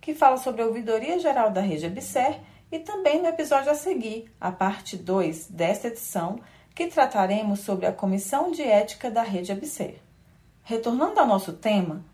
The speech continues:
a C G U disponibiliza um painel chamado Painel Integridade Pública, uma ferramenta que mostra o panorama sobre ética no Poder Executivo Federal, segundo dados informados pelos próprios órgãos e entidades da administração pública federal, direta, autárquica e fundacional.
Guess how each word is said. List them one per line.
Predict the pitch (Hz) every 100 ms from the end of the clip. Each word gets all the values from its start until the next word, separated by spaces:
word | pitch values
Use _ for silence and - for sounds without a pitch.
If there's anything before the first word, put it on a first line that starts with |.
| _
a | 180
C | 185 214
G | 202
U | 220
disponibiliza | 233 - 269 262 247 226 226 254
um |
painel | 254 311 370 247 233 285 - -
chamado | - 277 254 196 175 180 -
Painel | 254 339 254 247 302
Integridade | 302 294 262 233 262 330
Pública, | 349 226 180 156 165 190 - - _ _
uma | 180 185
ferramenta | 202 202 165 190 202 180 180
que | -
mostra | 190 190 202
o | 196
panorama | - 277 294 247 208 202 202
sobre | 202 185 185
ética | 180 175 - 190
no | 170
Poder | - 175 165 220
Executivo | 285 277 277 240 190 196
Federal, | 247 247 294 254 208 226 - - - -
segundo | - 262 294 359 302
dados | 208 190 175 180
informados | 190 202 202 165 165 165
pelos | - 156 -
próprios | 190 226 330 311 220
órgãos | 240 285 302 302
e |
entidades | 262 240 254 202 180 185 180
da | 170
administração | 165 170 165 165 - 170 160 165
pública | - 294 330 320 294
federal, | 254 226 220 190 180 185
direta, | 202 196 185 208 - -
autárquica | - 269 - 208 208 - - -
e | 240
fundacional. | - 359 359 359 370 339 151 -